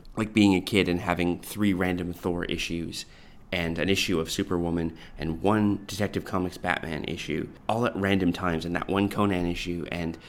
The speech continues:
you know, a Darkseid toy, the Spider-Man cartoon, and knowing that superheroes were a thing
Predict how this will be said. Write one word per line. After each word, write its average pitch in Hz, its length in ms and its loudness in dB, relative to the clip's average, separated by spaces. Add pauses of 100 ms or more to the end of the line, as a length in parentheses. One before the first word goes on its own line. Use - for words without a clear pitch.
(140)
you 90 100 0
know, 85 140 2
a 98 100 -2
Darkseid 92 600 -2
toy, 82 460 -2 (100)
the 113 140 -2
Spider-Man 95 640 4
cartoon, 80 600 -2 (320)
and 95 220 2
knowing 120 300 4
that 113 100 2
superheroes 101 640 0
were 85 140 0
a 87 60 -4
thing 87 360 -2